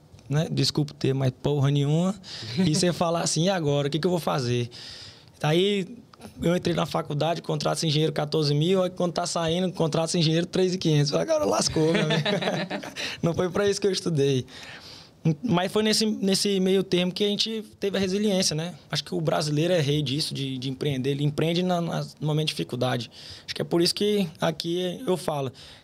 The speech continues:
cara que quer viver o sonho americano, quer viver pra fora, beleza, lá você tem uma qualidade de vida, eu concordo que é até melhor. Mas as oportunidades que o Brasil te gera, cara, é, é,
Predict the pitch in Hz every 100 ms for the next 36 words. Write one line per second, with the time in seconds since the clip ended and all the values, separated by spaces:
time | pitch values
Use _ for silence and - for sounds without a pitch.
0 | - 160 165 - - 151 139 143 143 -
1 | 151 135 123 - 160 143 143 139 127 139
2 | 135 131 - 151 151 170 160 135 131 139
3 | - 147 143 143 143 143 135 131 151 147
4 | 151 139 156 151 170 151 156 175 143 123
5 | 117 - - - - - - - 139 143
6 | 143 131 214 214 202 190 160 147 143 -
7 | 147 143 139 151 147 123 127 156 135 -
8 | 117 117 123 139 139 143 143 143